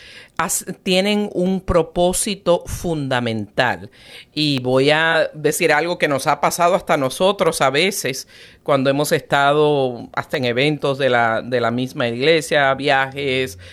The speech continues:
trabajo, que si no tenemos este tipo de recordatorio diario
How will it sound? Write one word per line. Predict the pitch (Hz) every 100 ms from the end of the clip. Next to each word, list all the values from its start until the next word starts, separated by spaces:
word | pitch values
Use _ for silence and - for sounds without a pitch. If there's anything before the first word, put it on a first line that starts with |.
| - -
trabajo, | 160 143 139 151 147 - 160 - - -
que | 190
si | 180 185
no | 175 247
tenemos | 311 285 294 269 220
este | 196 - 185
tipo | 165 196 202 196 165
de | 139
recordatorio | 143 143 160 135 131 120 117 151 156 165 165 151
diario | 139 123 127 131 123 104 101